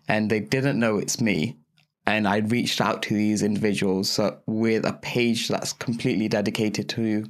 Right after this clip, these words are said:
microbiology, one, I'd learn in the process, and two, I'd educate junior doctors who normally, uh, feel like they're getting a telling off from antimicrobial pharmacists. I thought I could change that, and maybe in their spare time, they'll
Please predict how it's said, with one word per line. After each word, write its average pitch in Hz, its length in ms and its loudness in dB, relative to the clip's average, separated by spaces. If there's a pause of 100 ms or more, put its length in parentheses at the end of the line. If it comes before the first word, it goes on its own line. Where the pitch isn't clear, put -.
microbiology, 104 920 0 (260)
one, 147 460 0
I'd 110 180 0
learn 107 220 2
in 101 80 2
the - 60 -2
process, - 520 -2 (320)
and 98 180 0
two, 127 220 0
I'd 104 240 0
educate 113 400 0
junior 110 320 2
doctors 107 560 0 (320)
who 123 320 2
normally, 120 760 2 (480)
uh, 107 200 2
feel 139 220 2
like 107 160 2
they're 107 100 2
getting 101 220 0
a - 20 0
telling 110 400 0
off - 400 -2 (220)
from 117 240 0
antimicrobial 117 600 0
pharmacists. 127 520 0
I 110 100 0
thought 110 160 0
I - 40 -2
could - 220 -4
change 131 380 0
that, 107 160 2
and 110 140 -2
maybe 131 360 2 (680)
in 139 80 2
their 139 120 2
spare 120 240 0
time, 113 320 0
they'll 110 280 0